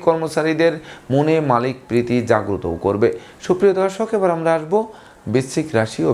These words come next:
বৃশ্চিক লগ্ন নিয়ে। তো বৃশ্চিক রাশি, বৃশ্চিক লগ্নে জাতক জাতিকা বা দর্শক যারা রয়েছেন, তাদের জন্য পঁচিশে মে দুই হাজার পঁচিশ ইংরেজি তারিখে দীর্ঘদিন ধরে যারা অসুস্থতায় ভুগছিলেন, হাসপাতালে কাটাচ্ছিলেন, তাদের রোগ মুক্তির পথ প্রশস্ত করবে। যারা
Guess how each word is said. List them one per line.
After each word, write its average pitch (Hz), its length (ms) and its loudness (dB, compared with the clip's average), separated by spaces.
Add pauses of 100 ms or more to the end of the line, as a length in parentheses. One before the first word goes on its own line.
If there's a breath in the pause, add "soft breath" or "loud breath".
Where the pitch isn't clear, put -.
বৃশ্চিক 92 360 -8
লগ্ন 95 160 -2 (120)
নিয়ে। 107 140 2 (360 loud breath)
তো 170 80 6 (100)
বৃশ্চিক 180 360 0
রাশি, 196 240 0
বৃশ্চিক 180 420 0
লগ্নে 175 260 0 (140)
জাতক 156 320 0
জাতিকা 156 300 0
বা 151 120 0
দর্শক 143 400 -2
যারা 131 160 4
রয়েছেন, 127 400 0 (140)
তাদের 165 280 0
জন্য 185 160 0 (540 loud breath)
পঁচিশে 185 460 2 (100)
মে 170 120 -2 (180)
দুই 131 180 2
হাজার 131 280 0
পঁচিশ 107 300 -4 (100)
ইংরেজি 92 420 2
তারিখে 117 300 2 (500 loud breath)
দীর্ঘদিন 175 500 4
ধরে 196 260 4
যারা 175 140 2 (100)
অসুস্থতায় 165 600 -2
ভুগছিলেন, 165 380 -2 (120)
হাসপাতালে 117 520 0
কাটাচ্ছিলেন, 117 460 0 (380 loud breath)
তাদের 156 320 4
রোগ 131 240 2
মুক্তির 120 500 0
পথ 110 160 2 (100)
প্রশস্ত 92 340 -6 (120)
করবে। 113 220 4
যারা 175 220 2